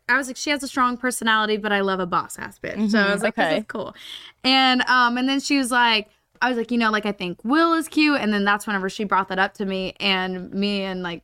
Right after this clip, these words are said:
Speaker 1: my chaperone are sitting there like, like, "So you weren't supposed to say that." I was like, "Don't say anything else."
Speaker 2: Yeah.
Speaker 1: But, I mean, I even said it to Corey. I was like, "I don't know how much that is true. I just know this." And that was way before I saw them together. And then seeing them together,
Speaker 3: Mm-hmm.
Speaker 1: like, they literally cannot be across the room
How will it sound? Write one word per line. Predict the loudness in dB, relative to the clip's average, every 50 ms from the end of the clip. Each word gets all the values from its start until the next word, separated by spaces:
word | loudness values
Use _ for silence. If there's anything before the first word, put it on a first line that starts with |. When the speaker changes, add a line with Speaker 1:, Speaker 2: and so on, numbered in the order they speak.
| _ -16
Speaker 1:
my | -16 -14 -12
chaperone | -8 -8 -8 -6 -6 -8 -10 -8 -6
are | -8 -6
sitting | -4 -4 -4 -4 -4
there | -6 -8
like, | -8 -8 -10 -12 -14 _ _ _ _ _ _ _ _ _ _ _ _ _ _ _ -16 -10 -6
like, | -2 2 2 4 4 4 2 2 2
"So | 2
you | 2 2 4
weren't | 4 2 0 0
supposed | 0 0 0 0
to | 0 -2
say | 0 2 2 4
that." | 4 4 4
I | 2
was | 2 2
like, | 0 0
"Don't | 2 0 0 2
say | 2 2
anything | 2 2 2 2 2 2 4
else." | 4 4 4 2 0
Speaker 2:
Yeah. | 0 0
Speaker 1:
But, | 2 2 2 2 0
I | 0 -2
mean, | 0 0 0 2
I | 2 2
even | 2 0 -2 -4 -2
said | 0 0 0 0
it | 0 -2 -4
to | -6 -6 -6 -4
Corey. | -4 -2 0 2 2 2 2
I | 0
was | 0 0 0
like, | -2 -2 0 0
"I | 2 2
don't | 2 2
know | 0 0
how | 0 0 0
much | -2 -2 -4
that | -2 -4 -2 -2
is | -4 -6
true. | -8 -6 -4 -4 -2 -4
I | -4
just | -4 -6 -6 -6 -6
know | -6 -4 -6 -6
this." | -4 -4 -4 -4 -4 -8 -12 -20 -20 -20 -18 -10
And | -6 -2 0 2
that | 2
was | 2 2 2
way | 0 0 0 0
before | 0 -2 -4 -2 -2 0
I | -2
saw | -2 -4 -4 -4
them | -2 -2 -4
together. | -4 -4 -4 -2 0 0 0
And | 0 -2 -2
then | -4 -4
seeing | -4 -4 -4 -2 -2
them | -2 -2 -2
together, | -2 -4 -4 -4 -2 0 0 0 0 -2 -4
Speaker 3:
Mm-hmm. | -4 -6 -6 -6 -6 -6 -4 0
Speaker 1:
like, | 0 0 0 0
they | 0 -2 0
literally | -2 -2 -2 0 0 0 2 0 0 -2
cannot | -2 -6 -8 -6 -4 -2 -2 -4 -4 -4
be | 0 0
across | 0 0 -2 -6 -6 -4 -4 -4 -4 -4
the | -6 -4
room | -2 -2 -2 -2 -4 -6 -6